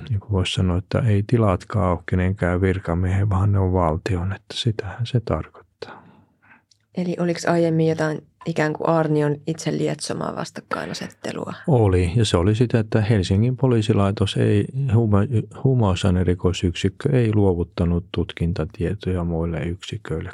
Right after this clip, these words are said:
Speaker 1: kun ne tutki. Siitähän ne paljon oli siinä tynnyrissäkin riit-, sa-, niin, niin sanotussa tynnyriosiossa riitä, että keskusrikospoliisi kävi kysymässä siellä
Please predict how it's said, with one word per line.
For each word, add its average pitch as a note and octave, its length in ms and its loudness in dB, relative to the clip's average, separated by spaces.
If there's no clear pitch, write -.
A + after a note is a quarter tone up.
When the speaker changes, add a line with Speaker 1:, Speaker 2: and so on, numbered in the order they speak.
Speaker 1:
kun F2 120 -8
ne F#2+ 140 -6
tutki. - 340 -8
Siitähän A2 420 2
ne A#2+ 80 2
paljon A#2 420 0
oli A2 200 2
siinä G#2 260 2
tynnyrissäkin F#2+ 840 0
riit-, F2+ 380 0
sa-, F#2+ 200 0
niin, G#2 380 0
niin G#2 140 2
sanotussa F#2 500 0
tynnyriosiossa F#2 1120 -2
riitä, F#2 360 -2
että F#2+ 260 -4
keskusrikospoliisi A2 1120 0
kävi D3 360 0
kysymässä F2 680 0
siellä F#2 440 0